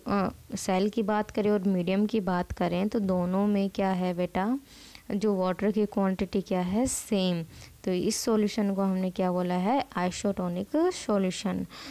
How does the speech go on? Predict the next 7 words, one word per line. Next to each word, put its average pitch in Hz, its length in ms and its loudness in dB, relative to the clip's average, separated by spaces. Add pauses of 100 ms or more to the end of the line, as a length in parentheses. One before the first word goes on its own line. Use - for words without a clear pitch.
(160)
तो 208 60 0
देखिए, 262 440 2 (320)
there, 247 420 4
uh, 240 280 2
will 233 360 2
be, 247 400 4
uh, 208 280 0